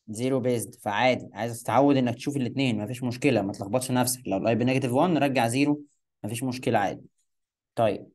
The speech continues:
لو الدي بي اوف اي اوف باج مش سالب واحد بعمل له ريتيرن، ده معناه ان ايه؟ ان دي اتكررت قبل كده. غير كده بجرب التو تشويسز اللي هما الليف والتيك.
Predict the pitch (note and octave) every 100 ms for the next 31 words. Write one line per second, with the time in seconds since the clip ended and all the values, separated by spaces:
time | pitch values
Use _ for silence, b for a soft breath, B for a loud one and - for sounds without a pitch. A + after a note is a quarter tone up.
0 | _ G#2 A2 A#2+ A2+ B2 D#3+ D#3+ - C#3+
1 | C#3+ B2 A2 - A2+ A2 C3+ A#2+ A2 G#2+
2 | A#2+ A#2 C#3 C3 C#3+ E3+ F3+ A#2+ G#2+ A2+
3 | B2 C#3 C#3 E3 C#3+ A2+ A2+ G2+ A#2 A2
4 | A2 A#2+ C3 A2+ A2 A2 G#2+ B2+ B2+ A#2+
5 | A2 A#2 B2 A#2 B2+ C3+ C#3 D#3 E3 -
6 | _ _ _ _ _ _ _ A2+ B2+ E3+
7 | E3+ D#3 C3 D3+ D3+ B2+ B2+ D3+ D#3 D3
8 | C#3 A#2+ A#2 C#3+ C#3 A#2+ C#3 D#3 D3+ D#3
9 | D#3 D#3 D3 -